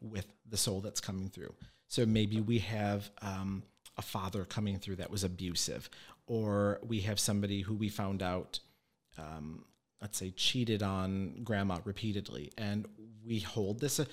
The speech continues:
sometimes they will just do this to let me know, "Okay, be really gentle with this one." If they come off as grouchy, I think sometimes I'm just gonna take a liberty. I think sometimes mediums misread that,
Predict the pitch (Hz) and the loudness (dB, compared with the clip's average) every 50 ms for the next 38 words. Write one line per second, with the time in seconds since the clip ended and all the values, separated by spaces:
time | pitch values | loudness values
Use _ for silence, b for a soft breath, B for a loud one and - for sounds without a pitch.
0 | B B B B B - - 143 143 - - 175 156 147 135 135 - - - 113 | B B B B B 0 2 2 2 2 2 2 4 4 2 0 -2 -8 -12 -10
1 | 104 113 113 117 110 113 107 113 104 95 92 104 101 107 113 135 147 143 - - | -2 0 2 2 2 2 2 2 0 0 2 2 2 4 4 2 0 2 2 0
2 | 110 101 98 - - - 196 98 - 196 196 196 196 - - - _ _ _ _ | 0 0 0 0 2 2 2 4 4 2 2 2 0 -2 -6 -16 _ _ _ _
3 | _ - 101 101 - 117 107 101 - - _ - 117 107 95 92 101 98 87 90 | _ -10 -8 -4 -2 -2 -2 -2 -4 -12 _ 2 2 2 4 4 2 0 0 0
4 | 87 - 95 87 98 - 139 135 127 139 139 - - 160 156 - - 175 175 190 | 0 0 0 0 0 0 0 0 0 -2 -2 -2 -2 -2 0 0 0 2 2 2
5 | 185 180 B B B B B B B B B - - 147 131 - - 143 143 139 | 0 -2 B B B B B B B B B -2 -2 -2 0 4 4 4 4 4
6 | - 147 156 156 165 190 220 - - 147 - - 104 113 107 127 147 151 - - | 2 2 4 4 4 4 2 2 2 2 2 4 4 2 4 4 4 2 2 2
7 | 107 - - - - 147 156 - 185 170 - - - 151 156 185 180 - - 113 | 0 -2 -2 -2 0 0 0 0 -2 0 0 2 2 4 4 4 4 2 2 2
8 | 92 95 98 - - - 131 139 143 127 - - 117 107 101 - 113 101 - 95 | 2 2 0 -2 -2 0 2 2 2 2 2 2 0 0 2 0 -2 0 0 0
9 | 101 98 92 92 - 82 78 - - _ _ _ _ - - 147 147 - 180 180 | 0 0 0 -2 -4 -4 -6 -6 -10 _ _ _ _ -4 -2 -2 0 2 2 2
10 | - - 156 151 147 - 151 135 117 - 117 110 113 117 123 120 120 117 107 101 | 2 2 2 2 0 2 2 2 2 4 4 6 6 6 6 6 4 4 4 2
11 | - 110 117 113 104 - - 95 90 95 95 98 104 104 - 147 151 160 160 - | 2 2 4 4 4 2 0 -2 -4 -2 0 0 0 0 -2 -2 -2 -2 -2 -4
12 | - | -6